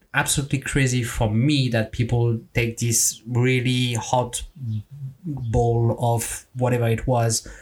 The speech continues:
blowing it and make a va-, a vase out of it, or glass, or whatever it was. Uh, it was just magic. And all these jobs that are now lost, just like the people working the, uh, silver in your area,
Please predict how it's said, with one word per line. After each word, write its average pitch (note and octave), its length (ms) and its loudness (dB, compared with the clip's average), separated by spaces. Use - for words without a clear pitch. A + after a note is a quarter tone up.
blowing A#2+ 400 2
it A#2 240 0
and A2 260 2
make A2 360 0
a B2+ 80 -4
va-, C3+ 380 2
a B2 80 2
vase B2 380 2
out G#2 140 -2
of G#2 160 -2
it, G2 120 -6
or G#2+ 240 0
glass, B2+ 480 0
or G#2 220 -2
whatever A#2+ 300 0
it A2 220 -2
was. A#2 580 0
Uh, A#2 260 2
it A#2+ 120 0
was A#2+ 200 0
just A#2+ 240 -2
magic. A#2+ 560 -2
And B2 300 0
all F3+ 260 2
these F3 320 0
jobs C3+ 440 0
that A#2+ 500 0
are B2 380 2
now A#2+ 420 2
lost, C#3 680 0
just B2+ 240 -2
like A#2 220 0
the A#2 240 0
people A#2+ 280 0
working A#2 400 0
the, A2+ 520 0
uh, A2 40 -4
silver A2+ 640 0
in A#2 140 -2
your A2 160 -2
area, G#2+ 460 -2